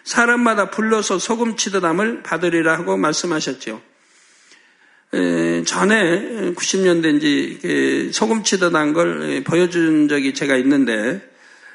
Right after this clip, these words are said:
에, 네,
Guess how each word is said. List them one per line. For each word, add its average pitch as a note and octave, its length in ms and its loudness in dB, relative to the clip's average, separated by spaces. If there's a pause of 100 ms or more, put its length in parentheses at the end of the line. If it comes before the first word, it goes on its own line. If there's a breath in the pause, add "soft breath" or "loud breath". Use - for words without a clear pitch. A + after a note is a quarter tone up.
(180 loud breath)
에, - 40 -6 (2250)
네, C#3 520 -2